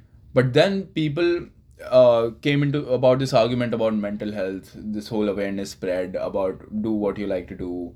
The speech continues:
you should be able to enjoy your work. And that is when, uh, the career advice became, "Do something you're passionate about." Now, the reality check is that it's great.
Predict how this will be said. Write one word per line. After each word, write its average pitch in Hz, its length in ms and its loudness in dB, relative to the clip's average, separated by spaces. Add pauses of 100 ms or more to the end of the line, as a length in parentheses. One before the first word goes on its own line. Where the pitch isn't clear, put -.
(300)
you 110 100 -6
should 107 140 -12
be 107 140 0
able 98 300 -4
to 104 180 -4
enjoy 107 380 2
your 98 160 0
work. 87 440 -8
And 120 300 -2
that 190 280 4
is 143 140 0
when, 107 720 -6
uh, 107 340 2
the 113 220 -4
career 127 420 2
advice 104 380 0
became, 104 460 -10 (280)
"Do 190 140 0
something 156 340 -2
you're 165 140 -4
passionate 101 640 -4
about." 67 380 -12 (1040)
Now, 135 340 2
the 113 160 -6
reality 160 480 0
check 139 280 0
is - 320 -8 (460)
that 127 160 0
it's 139 160 2
great. 131 360 2